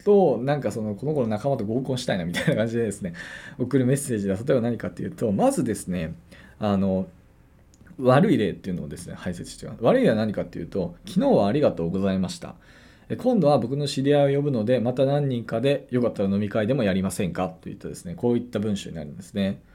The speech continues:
で、逆にね、これ悪い例で、まあ、一見でも普通じゃないっていうふうに思ったかもしれないんですけど、まあ、これ実はその文章上に起こしてみると結構そのもうセンテンスとして長いんですよね、塊として。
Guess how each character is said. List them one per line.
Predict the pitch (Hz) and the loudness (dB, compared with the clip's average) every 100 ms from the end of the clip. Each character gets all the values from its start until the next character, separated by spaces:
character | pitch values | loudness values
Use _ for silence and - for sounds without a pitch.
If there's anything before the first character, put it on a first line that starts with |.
| - _ - | -20 _ -6
で、 | 123 | 0
逆 | 117 247 285 | 0 0 0
に | 269 | 2
ね、 | 120 | 2
こ | 101 220 | 2 2
れ | |
悪 | 240 233 208 | 4 4 4
い | |
例 | 113 101 | 2 2
で、 | 95 90 - | 0 0 0
ま | 233 165 | 0 0
あ、 | |
一 | 101 | 0
見 | - 269 | -2 -2
で | 277 | 0
も | 160 | -2
普 | - | -4
通 | - 170 | -6 -2
じ | 165 | 2
ゃ | 170 | 2
な | |
い | 175 | 0
っ | |
て | - | -2
い | |
う | |
ふ | |
う | 104 | -8
に | |
思 | 104 120 | -4 -6
っ | |
た | 123 | -6
か | 104 | -8
も | |
し | 95 101 | -6 -2
れ | 95 | -2
な | 95 | -2
い | |
ん | 85 | -4
で | - | -12
す | - - | -14 -10
け | |
ど、 | - 92 82 - - - - | -6 -4 -6 -12 -20 -10 -4
ま | 165 | 0
あ、 | |
こ | 127 | 2
れ | |
実 | 107 - 269 | 0 0 2
は | |
そ | 143 | 2
の | |
文 | 101 147 262 | 0 -2 0
章 | 254 269 | 0 2
上 | 254 | 2
に | 247 | 2
起 | 226 | 0
こ | 247 | -2
し | |
て | 131 | -2
み | 107 | -4
る | |
と | - | -6
結 | - 277 277 - | -6 -6 -6 -6
構 | 131 113 98 | -2 -2 -2
そ | 104 | -2
の | 98 | 0
も | 98 | 0
う | 95 | -2
セ | - 170 | -2 0
ン | 196 | 0
テ | - 180 | 2 2
ン | |
ス | 170 - | 2 -2
と | 160 | -4
し | |
て | 117 | -2
長 | 98 98 123 202 | 0 2 2 2
い | 123 | 2
ん | |
で | 87 | -2
す | 82 | -4
よ | |
ね、 | 85 | -6
塊 | 92 - 104 98 95 87 | -6 -6 -2 -2 -2 -4
と | 90 | -8
し | - | -8
て。 | 92 | -8